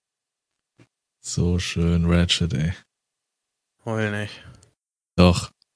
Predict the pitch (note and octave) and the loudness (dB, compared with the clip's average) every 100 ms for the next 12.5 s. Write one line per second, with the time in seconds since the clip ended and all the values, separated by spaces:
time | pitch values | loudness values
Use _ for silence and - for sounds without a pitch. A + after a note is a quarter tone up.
0 | _ _ _ _ _ _ _ - E2 G#2 | _ _ _ _ _ _ _ -20 -20 -10
1 | - F#2 F#2+ F#2+ F#2 F2+ _ _ _ _ | 2 6 6 6 4 0 _ _ _ _
2 | _ _ _ _ _ _ _ _ _ _ | _ _ _ _ _ _ _ _ _ _
3 | G2+ F#2+ F2+ - G#2 G2+ A2+ B2 B2 - | 0 2 2 4 4 4 6 6 6 4
4 | A#2 A#2 G2+ A2+ G#2+ - A2 F#2+ A2+ - | 6 6 6 4 4 6 6 8 4 6
5 | F#2 - F2+ - G2 G2 F#2+ F#2+ G2 F#2+ | 4 4 2 2 4 4 6 6 8 6
6 | F2 - _ _ _ _ - F2+ E2+ - | 2 -6 _ _ _ _ -2 0 2 0
7 | F#2 A2 A2+ G#2 G2 F2+ D#2+ D#2+ G2+ F#2+ | 2 6 6 6 6 2 2 2 2 2
8 | D#2+ E2+ F#2 F2 E2+ - G2+ - F2+ F2+ | 2 2 0 0 0 0 0 0 0 0
9 | F2+ E2+ E2+ F#2 F2 E2 E2+ G2 F#2 F2+ | 0 0 2 2 0 2 4 6 6 4
10 | G#2 E2+ F2 - F2 F2 D#2 E2+ D#2+ D#2+ | 4 2 2 2 2 2 0 -2 0 0
11 | - B2 C#3 G2+ E2+ E2+ E2+ - - F2 | 4 6 8 8 6 4 2 0 0 2
12 | F2 - D#2+ - | 0 -2 -6 -8